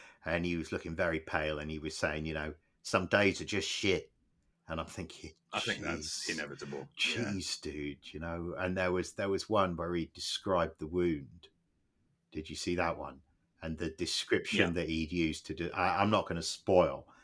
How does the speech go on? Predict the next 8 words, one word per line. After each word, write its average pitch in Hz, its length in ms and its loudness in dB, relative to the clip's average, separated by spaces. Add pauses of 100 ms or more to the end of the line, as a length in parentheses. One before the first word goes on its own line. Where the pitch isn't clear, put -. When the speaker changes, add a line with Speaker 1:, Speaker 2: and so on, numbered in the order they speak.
(160)
Speaker 1:
Forty-four 78 540 -4
Teeth's - 340 -4
storytelling 73 920 -2
because - 380 -10
it 73 220 -6
is, 71 400 -8
Speaker 2:
No. 73 180 -4 (300)
Speaker 1:
um, 78 360 0